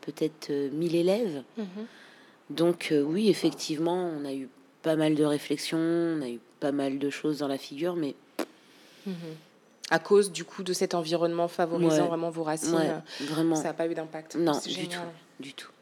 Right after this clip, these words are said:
Speaker 2: Hmm. Quelle serait, selon toi, euh, la routine idéale d'une kinky curly ?
Speaker 1: Alors, écoute, pour moi, la routine idéale, la mienne en tout cas,
Speaker 2: Mhm.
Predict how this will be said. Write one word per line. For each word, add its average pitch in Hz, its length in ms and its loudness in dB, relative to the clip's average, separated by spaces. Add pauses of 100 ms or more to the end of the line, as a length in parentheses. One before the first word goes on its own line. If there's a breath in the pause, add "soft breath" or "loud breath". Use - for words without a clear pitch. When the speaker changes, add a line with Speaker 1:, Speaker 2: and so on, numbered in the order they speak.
(360)
Speaker 2:
Hmm. 202 40 -10 (960 loud breath)
Quelle 262 200 10
serait, 214 320 8
selon 156 280 2
toi, 170 480 4
euh, 147 360 4
la 156 160 4
routine 214 500 2
idéale 175 400 8
d'une 156 240 4
kinky 208 460 0
curly ? 143 680 2 (960 loud breath)
Speaker 1:
Alors, 151 400 0
écoute, - 480 -6
pour - 160 -2
moi, 190 240 4
la 165 200 4
routine - 640 -4
idéale, 170 480 4 (200)
la 156 180 4
mienne 175 400 4
en 175 80 0
tout - 220 -10
cas, 123 180 -4 (160)
Speaker 2:
Mhm. 170 320 -4